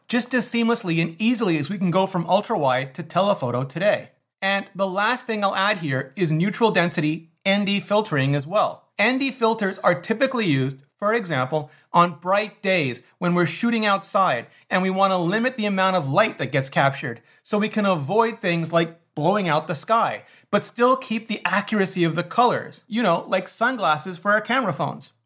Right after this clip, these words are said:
Now, Smart H D R on the iPhone already does a pretty great job at handling bright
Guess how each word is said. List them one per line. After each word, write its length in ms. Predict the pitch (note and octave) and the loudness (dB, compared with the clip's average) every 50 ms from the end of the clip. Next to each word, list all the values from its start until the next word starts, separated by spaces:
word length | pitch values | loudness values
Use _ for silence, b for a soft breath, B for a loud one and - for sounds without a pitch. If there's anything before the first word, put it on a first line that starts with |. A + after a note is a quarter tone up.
| _ _ _ _ _ | _ _ _ _ _
Now, 260 | G3+ G3+ G3 G3+ - | 0 2 2 2 0
Smart 400 | - - - A3 A3+ B3 C4+ C4 - | -2 -8 -4 0 2 2 2 2 -2
H 260 | G#3+ G3+ G#3 - - | -4 -4 -4 -4 -8
D 160 | - F#3+ F3+ | -10 -6 -2
R 200 | F3 F3 E3+ E3 | 0 0 0 0
on 140 | - D#3+ D#3 | -2 -4 -6
the 80 | D#3+ D#3 | -6 -2
iPhone 460 | - E3 F3 F3+ F3 - E3+ D#3+ E3 | 0 2 2 2 0 -2 -4 -4 -2
already 260 | F3+ F3+ G3 G#3+ A3 | 0 0 0 0 0
does 180 | F3+ F3+ E3+ D#3 | -2 -2 -2 -2
a 60 | D#3+ | -4
pretty 300 | - - - F3+ G3+ G3+ | -4 -2 0 0 0 0
great 340 | D#3 D#3+ D#3+ E3+ E3+ D3+ - | 0 0 0 0 0 -2 -4
job 300 | E3 D#3 C#3+ D3+ D#3+ D#3+ | -2 0 0 0 0 -2
at 100 | D#3 C#3+ | -6 -6
handling 540 | C3+ E3+ F3+ F#3+ G3 F3+ E3+ D#3+ D#3 D3 C3+ | -4 -2 0 0 0 0 0 0 0 -4 -4
bright 360 | - D#3+ D3+ D#3+ F#3 - | 0 2 4 4 4 0